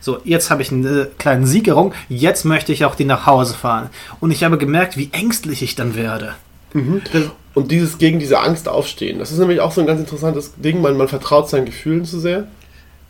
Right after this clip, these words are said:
Speaker 1: Ja, vielleicht ist, ich, ich weiß nicht genau, also vielleicht Gefühl zu sehr, aber ich weiß, dass dann diese, äh, diese Dichotomie besteht. Entweder bin ich dann zu sicher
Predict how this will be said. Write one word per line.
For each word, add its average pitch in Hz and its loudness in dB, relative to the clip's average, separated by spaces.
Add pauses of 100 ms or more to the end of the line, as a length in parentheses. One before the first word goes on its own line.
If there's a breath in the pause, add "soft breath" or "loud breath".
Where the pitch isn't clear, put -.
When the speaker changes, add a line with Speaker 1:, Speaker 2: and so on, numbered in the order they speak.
Speaker 1:
Ja, 185 6
vielleicht 196 4
ist, 170 -2
ich, 175 -2
ich - -6
weiß 277 4
nicht 370 0
genau, 285 4
also 170 4
vielleicht 196 2
Gefühl 262 6
zu 196 2
sehr, 156 4
aber 151 4 (160 loud breath)
ich 165 -8
weiß, 226 2
dass - -2
dann 170 2
diese, 170 0
äh, 165 -4
diese 160 -2
Dichotomie 170 2
besteht. 127 0 (240)
Entweder 214 2 (180 loud breath)
bin 160 6
ich 170 6
dann 156 4
zu 151 2
sicher 233 4